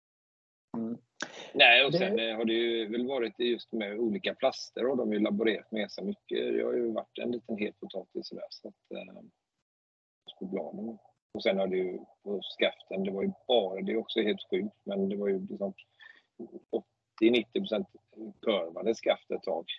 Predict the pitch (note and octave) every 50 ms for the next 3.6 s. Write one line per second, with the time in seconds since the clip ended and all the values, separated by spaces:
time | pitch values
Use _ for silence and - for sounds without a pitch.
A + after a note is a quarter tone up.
0 | A#2 G#3 - _ _ _ _ - - - - - _ _ _ _ _ - G2 G2
1 | G2+ G#2+ A2 G#2 G2 G2 F#2 - - F3+ F3 - - _ - - _ _ _ _
2 | _ _ _ _ _ _ _ _ _ _ _ _ _ _ _ - - _ - F2+
3 | D#2 - F#3 - G#3+ G3+ - G3+ - - -